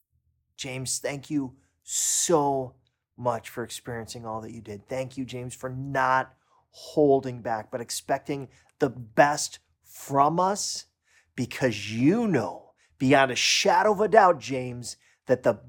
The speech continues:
best is available to us.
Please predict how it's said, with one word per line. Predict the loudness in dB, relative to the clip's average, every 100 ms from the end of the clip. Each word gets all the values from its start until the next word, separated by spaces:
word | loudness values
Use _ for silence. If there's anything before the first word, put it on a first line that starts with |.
| _
best | 6 6 4 -2 -4 _ _ _ _
is | 2 6
available | 2 2 0 4 6 6 6 4 2 -10 _ _ _ _ -12
to | -4 -2 -2
us. | -8 -10 -6 -6 -8